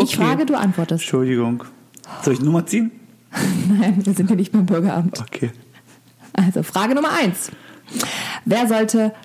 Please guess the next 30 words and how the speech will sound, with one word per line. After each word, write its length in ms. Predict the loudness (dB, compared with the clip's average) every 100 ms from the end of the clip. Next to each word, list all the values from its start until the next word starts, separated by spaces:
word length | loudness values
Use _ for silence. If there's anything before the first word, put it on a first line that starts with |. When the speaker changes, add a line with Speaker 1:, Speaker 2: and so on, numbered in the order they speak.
| -2
Speaker 2:
Rest 300 | -2 -2 0
Days 240 | 0 0 -6
einlegen? 560 | -2 0 0 -2 -2 -6 -8 _ _ _ _ _ _ _ _ _ _ -20 _ _ _ _ -2
Speaker 1:
Grundsätzlich 400 | 2 2 2 2
sollte 180 | 2 2
jeder 380 | 2 2 2 0
Sportler 760 | -4 -2 0 0 0 0 0 -4 -18 -10 -4 0
einen 300 | 2 2 2
Rest 280 | 0 0 0
Day 100 | 0
einlegen. 580 | 0 0 0 -2 -6 -8 -14 -8 -2
Und 120 | -2
zwar 360 | 0 2 2 2
einfach 260 | 0 0
aufgrund 360 | 0 0 -2 0
der 100 | 0
Tatsache, 680 | 0 0 0 0 2 0 -2 -10 -20 -20 _ _ -20 -20 -4
weil 100 | -2
es 100 | 0
gibt 140 | -2 0
keinen 180 | 0 2
Sportler 380 | 2 0 2
auf 80 | 0
dieser 260 | 0 0 2
Welt, 240 | 2 2
der 80 | 2
irgendwie 240 | 2 2 2
nonstop 380 | 0 0 0 0
arbeiten 380 | 0 0 -2
kann. 240 | -2 -4